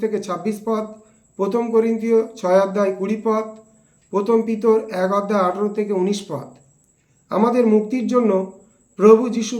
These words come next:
প্রাণ দিয়েছেন, সেই জন্যই ঈশ্বর মানুষের পাপ ক্ষমা করেন। ঈশ্বরের ক্ষমা লাভের জন্য ও জগতের বাসিন্দা মানব জাতিকে উদ্ধার অর্থাৎ মুক্তি করার জন্য প্রভু যীশুকে কেন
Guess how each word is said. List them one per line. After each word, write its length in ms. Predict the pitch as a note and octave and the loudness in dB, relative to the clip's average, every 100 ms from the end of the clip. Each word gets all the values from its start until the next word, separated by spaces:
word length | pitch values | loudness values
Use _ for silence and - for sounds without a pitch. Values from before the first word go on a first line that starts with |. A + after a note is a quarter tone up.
| - | -6
প্রাণ 220 | G3+ F#3+ G#3 | 0 2 2
দিয়েছেন, 400 | A3 A3+ A#3 A#3 A#3+ - _ _ _ - | 2 0 0 -6 -8 -18 _ _ _ -4
সেই 200 | G#3 G#3 | 2 2
জন্যই 400 | A3+ A#3 A#3 A3+ G3+ | 4 2 2 2 0
ঈশ্বর 360 | G#3+ - A3 G#3+ - - _ - | -2 -2 -2 -2 -10 -20 _ -6
মানুষের 500 | E3+ F#3+ G3+ A3 G3+ G3+ - _ _ - | 0 2 2 2 0 -4 -14 _ _ 0
পাপ 180 | F#3 F#3 | 2 0
ক্ষমা 280 | - F3 E3+ | -4 -6 -6
করেন। 360 | D#3 C#3 B2+ A#2+ - - _ _ _ _ _ _ - | -4 -4 -4 -10 -16 -20 _ _ _ _ _ _ -2
ঈশ্বরের 500 | A#3+ A#3+ B3+ B3+ B3+ | 0 2 0 0 0
ক্ষমা 280 | B3+ G#3 A3+ | 0 2 2
লাভের 320 | A#3 A#3 B3 | 2 0 0
জন্য 260 | G#3 A#3 G#3 D3 - - _ _ _ | 0 0 0 0 -4 -14 _ _ _
ও 40 | E3 | -8
জগতের 540 | D#3 F#3+ F#3+ A3 A#3 A3+ | 2 4 4 0 -2 -4
বাসিন্দা 600 | D#3+ F3 F#3+ A#3 A3 G3+ F#3 | -4 -4 -2 -2 0 0 -2
মানব 340 | D#3 E3 F#3+ A3 | -4 0 2 2
জাতিকে 460 | A3+ A3 A3+ A#3 A3+ A3 - - _ _ | 0 -4 -6 0 0 0 -8 -20 _ _
উদ্ধার 420 | G#3 G3+ A3 F#3+ - | -2 2 2 2 0
অর্থাৎ 300 | F#3 G#3 F#3+ F#3+ | -4 -4 -6 -4
মুক্তি 340 | F#3+ G3+ B3 | -2 -2 -4
করার 300 | A#3 A3 A3 G3 | 0 0 0 2
জন্য 240 | A3 G#3+ F3+ F#3 - - _ _ _ _ - | 2 4 0 -2 -12 -20 _ _ _ _ 2
প্রভু 200 | G#3 A3+ | 4 4
যীশুকে 420 | G3 G#3+ B3+ A#3+ A3+ | 0 -4 -6 -4 -2
কেন 220 | G#3+ | 0